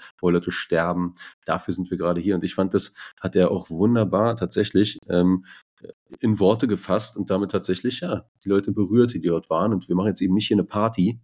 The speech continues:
äh, alle miteinander, sondern wir sind hier, das hat tatsächlich einen ernsten Hintergrund. Das fand ich, hat nochmal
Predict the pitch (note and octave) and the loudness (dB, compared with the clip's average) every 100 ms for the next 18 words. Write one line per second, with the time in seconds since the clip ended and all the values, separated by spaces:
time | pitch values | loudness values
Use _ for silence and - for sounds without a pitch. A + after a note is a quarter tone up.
0 | - F#2+ F#2+ G2+ G#2 G2+ G2+ G#2+ A2 F2+ | 0 0 2 2 2 0 -2 0 2 2
1 | F#2 F2+ F2+ G2 - G#2 - - - - | 0 0 -2 -4 -2 -2 -4 -20 -10 -6
2 | F#2 F#2 G2 - - F2 F2+ F#2 G2 G#2 | -2 -2 -2 -4 -6 -2 -2 -2 -4 -2
3 | G#2 F2 D#2 - - G2 F#2+ G2 G2 F#2+ | 0 0 -2 -8 -4 -4 -4 -6 -6 -2
4 | F#2 | -4